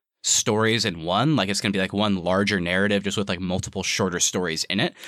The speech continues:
If that's the case, that sounds exciting to me. I just hope that going forward they find a better way to kind of transition between said stories, 'cause that was really my only complaint here in this first season, is they didn't nail that. But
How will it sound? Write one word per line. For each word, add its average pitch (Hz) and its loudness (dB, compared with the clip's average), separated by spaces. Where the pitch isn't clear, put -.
If - -8
that's 247 0
the - -2
case, 196 0
that 139 0
sounds 151 2
exciting 123 0
to - -2
me. 98 2
I 101 2
just 107 -2
hope 120 -2
that 107 0
going 98 2
forward 101 0
they 98 0
find 101 0
a 90 0
better 95 0
way 92 0
to 95 -6
kind 90 -4
of 85 -6
transition 101 2
between 92 -4
said 85 -4
stories, 80 0
'cause 101 -4
that 180 2
was 139 2
really 120 4
my 101 2
only 101 0
complaint 82 -6
here 87 -4
in 78 -6
this 78 -4
first 85 -4
season, 87 -4
is 78 -8
they 85 -4
didn't 82 -6
nail 80 -6
that. 78 -4
But 139 0